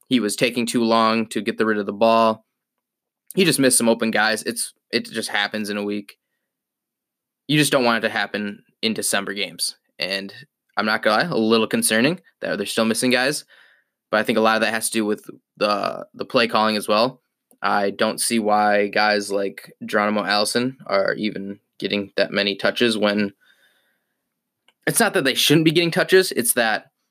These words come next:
Davante Adams and Allen Lazard clearly should be getting way more touches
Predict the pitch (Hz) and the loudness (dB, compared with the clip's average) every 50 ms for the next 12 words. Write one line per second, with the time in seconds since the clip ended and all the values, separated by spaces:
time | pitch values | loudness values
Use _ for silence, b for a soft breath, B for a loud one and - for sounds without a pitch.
0 | _ _ _ _ _ _ _ _ _ _ _ _ _ _ _ _ _ _ - 135 | _ _ _ _ _ _ _ _ _ _ _ _ _ _ _ _ _ _ -4 0
1 | 139 135 135 143 139 139 139 117 113 113 123 131 135 131 - 110 107 - - 113 | 2 4 4 4 4 2 2 2 2 2 2 2 0 0 -2 -4 -4 -2 -2 0
2 | 110 113 113 113 107 98 107 104 107 110 117 120 123 - - - - - 170 165 | 0 2 0 0 0 0 2 4 4 4 2 0 -4 -12 -18 -12 -2 4 6 6
3 | 160 147 135 127 117 - 127 117 110 110 110 104 101 101 101 107 120 131 139 135 | 8 8 6 4 4 2 -2 -2 0 -2 -2 -2 -2 -8 -8 -2 0 2 4 4
4 | 135 127 117 110 107 - 107 101 - - 95 98 98 95 - - | 4 4 4 2 0 -2 -4 -4 -4 -8 -10 -10 -8 -8 -10 -10